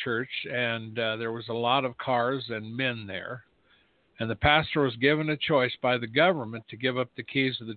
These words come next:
church or, or ensure that the church only allows Assyrian-speaking members. And, uh, they had asked to be given a few hours to pray about what their decision will be, and pretty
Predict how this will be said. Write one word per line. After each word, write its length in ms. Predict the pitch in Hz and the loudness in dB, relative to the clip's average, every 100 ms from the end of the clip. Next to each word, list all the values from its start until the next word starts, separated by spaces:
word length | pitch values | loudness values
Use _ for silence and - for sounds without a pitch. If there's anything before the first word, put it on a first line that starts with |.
| - | -6
church 240 | 131 139 - | -2 -2 -4
or, 280 | 120 113 - - - - _ | -8 -8 -12 -20 -20 -20 _
or 240 | 127 123 120 | 4 4 4
ensure 360 | 107 147 139 | 4 6 6
that 200 | 131 117 | 6 -2
the 100 | 120 - | -4 -2
church 260 | 135 127 - | 0 0 0
only 300 | 127 127 131 | -2 0 2
allows 440 | 127 110 107 113 110 | 4 4 4 0 -6
Assyrian-speaking 1000 | - - 117 113 107 - 117 - 101 110 | -8 -4 -4 -4 -6 -8 -8 -6 -6 0
members. 440 | 120 104 95 - - - _ _ _ _ _ _ _ _ _ _ - _ _ _ _ _ _ _ _ - | 0 0 -6 -8 -12 -14 _ _ _ _ _ _ _ _ _ _ -20 _ _ _ _ _ _ _ _ -2
And, 540 | 123 113 110 113 110 | 4 6 8 6 6
uh, 220 | 110 107 95 - _ _ _ _ _ _ _ _ _ _ _ _ _ _ _ _ _ _ _ _ _ _ _ _ _ _ _ 131 | 6 6 2 -8 _ _ _ _ _ _ _ _ _ _ _ _ _ _ _ _ _ _ _ _ _ _ _ _ _ _ _ 4
they 180 | 127 | 6
had 120 | 120 117 | 6 6
asked 480 | 147 175 165 - - - | 6 6 4 2 -10 -12
to 60 | 117 | -4
be 120 | 120 | -2
given 360 | 139 139 127 | 4 2 2
a 60 | 113 | -4
few 300 | - 131 127 | 0 2 4
hours 340 | 131 151 120 | 4 4 0
to 180 | - - | -6 -8
pray 180 | 143 143 | -2 -2
about 260 | 117 113 110 | 0 -2 -2
what 200 | 135 - | -2 -2
their 100 | 113 | -6
decision 540 | 107 - 156 143 131 | -6 -2 0 0 -2
will 120 | 104 | -4
be, 440 | 101 110 117 120 120 | -4 -4 -2 -2 -2
and 280 | 104 101 | -4 -8
pretty 280 | - 123 113 | -8 -4 -4